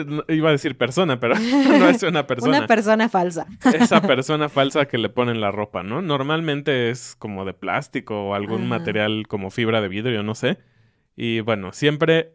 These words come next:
Speaker 1: a mí también cuando era niño me daban como, no los odiaba, pero como que sí me daban cosa, ¿no?
Speaker 2: Un
Speaker 1: Como,
Speaker 2: poquito de miedo.
Speaker 1: como esas
Speaker 2: <laughs>
Speaker 1: personas ahí estáticas, como en qué momento se va a mover, ¿no?
Speaker 2: A mi hermana le encantaba ir y saludar a los maniquíes como
Speaker 1: <laughs>
Speaker 2: broma de "buenas tardes, buenas tardes". <laughs>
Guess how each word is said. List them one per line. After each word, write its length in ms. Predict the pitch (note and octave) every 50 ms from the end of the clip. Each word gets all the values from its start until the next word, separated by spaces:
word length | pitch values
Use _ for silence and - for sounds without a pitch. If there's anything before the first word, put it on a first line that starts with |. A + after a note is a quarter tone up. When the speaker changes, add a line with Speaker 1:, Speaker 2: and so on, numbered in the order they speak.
| _ -
Speaker 1:
a 100 | A#2+ A#2+
mí 220 | A#2 C3+ D#3 E3+
también 360 | - D3+ B2 A#2 A#2 A#2 B2+
cuando 220 | B2 A#2+ G#2+ G#2 A2
era 140 | G#2+ G#2
niño 220 | G#2+ G#2+ A2 A#2+ C3+
me 120 | B2+ G#2+
daban 260 | G2+ G#2 G#2+ A2+ B2
como, 420 | A#2+ - A2 G2+ F#2+ F#2 F#2 F2+ -
no 140 | D#3 A3 C#4
los 180 | D4+ - - D3+
odiaba, 500 | C3 A2 A2+ A2 A2 A2+ B2+ F#3+ G#3+ -
pero 260 | C#3 A2+ A2+ G#2+ - _ _
como 200 | - B2 A2+ A2
que 60 | -
sí 140 | - - C#3+
me 100 | E3 F#3
daban 320 | E3 C3+ C3 C3+ B2+ B2 A#2
cosa, 380 | - A2+ A#2 A#2+ - A#2+ G#2
¿no? 120 | G2 A2 G#2+
Speaker 2:
Un 40 |
Speaker 1:
Como, 140 | G2 - A#2+ A2
Speaker 2:
poquito 180 | G3+ - - G3+
de 140 | G3 F3
miedo. 440 | E3 E3 E3 D#3+ D#3+ D#3 C#3+ C#3 C3+ C3
Speaker 1:
como 260 | B2 A#2 A#2 A2+ A#2+
esas 220 | - A3 - G#3
Speaker 2:
<laughs> 20 | F#3
Speaker 1:
personas 500 | - - - B2+ B2+ A#2+ A#2+ B2 B2 C3
ahí 220 | A2 G#2+ A2 G#2+
estáticas, 760 | A2 A2 - - - G#2 G#2+ G#2+ B2+ B2 B2 D3+ D3+ D3+ -
como 320 | - A#2+ G#2+ G#2 G#2 G2
en 120 | G#2 A2+ -
qué 100 | B2+ B2
momento 400 | B2 A#2+ A#2 A#2 A#2 - B2 B2+
se 140 | A#2 C3
va 100 | A2 G#2
a 40 | G2+ G#2
mover, 340 | G#2+ G#2 G2+ G2+ G2 G2
¿no? 160 | F2+ G2 F#3+ D#4 F#3
Speaker 2:
A 160 | - G#3 G#3+
mi 100 | G#3+ A3
hermana 460 | G#3+ A3 A3 A3+ A3+ A#3+ B3 C4 C#4
le 180 | C#4 B3 G#3 G3+
encantaba 680 | G3 G3 - F#3 F3 F3+ F3 F#3+ F#3+ G3 G#3 G#3 G3 F#3+
ir 180 | G3 G#3+ A3+
y 80 | A#3+ A3
saludar 540 | - G3 F#3 F3+ F3+ F3 E3+ F3 F#3 F#3 F#3+
a 80 | F#3+
los 180 | F#3+ F#3+ F3 E3
maniquíes 640 | F3 E3 E3+ E3+ E3 E3 A3 G3 F#3+ F#3 F#3+ E3+ -
como 220 | G#3 G3 G3 F#3
Speaker 1:
<laughs> 40 | F3+
Speaker 2:
broma 280 | F3+ F#3 F#3+ G3 F3+ E3+
de 80 | E3+
"buenas 300 | F3 G#3 G#3 G3 F#3 -
tardes, 360 | - F3 E3+ D3 D3 D#3 D#3+
buenas 320 | E3 F#3 F#3 F3+ F3+ D#3+ D3+
tardes". 400 | D#3 C#3+ D3 D3+ - - C3 D3
<laughs> 420 | G3 F#3+ - A#3 A3+ A#3 G#3 F3+